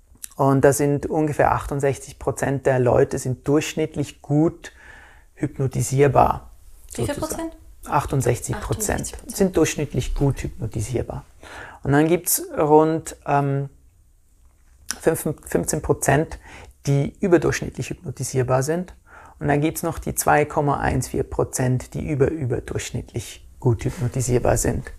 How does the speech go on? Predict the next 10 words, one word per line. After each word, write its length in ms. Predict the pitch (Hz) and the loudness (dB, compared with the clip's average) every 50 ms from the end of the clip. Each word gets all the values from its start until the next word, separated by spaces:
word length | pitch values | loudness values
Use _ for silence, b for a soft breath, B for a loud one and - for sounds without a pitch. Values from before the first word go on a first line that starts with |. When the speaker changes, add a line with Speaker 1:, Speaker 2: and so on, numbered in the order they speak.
| B B B B B B B B | B B B B B B B B
Speaker 1:
Und 160 | - 151 147 180 | -2 4 6 6
das 340 | 180 175 - - - - | 6 6 4 0 -2 -4
Speaker 2:
Wow. 80 | - - | -6 0
Speaker 1:
für 140 | - 180 175 | 2 2 2
die 200 | 180 196 214 220 | 4 4 4 6
Leute, 380 | 202 180 170 156 151 151 143 | 8 8 8 8 6 4 0
die 160 | 135 190 202 202 | 0 0 4 6
Leute 280 | 196 180 170 - 156 | 6 6 6 6 4
suche 400 | 139 131 139 127 120 - - - | 2 2 0 0 -2 -2 -4 -6
ich, 500 | - - - 78 - - - - - - | -6 -6 -6 -6 -6 -8 -10 -12 -10 -8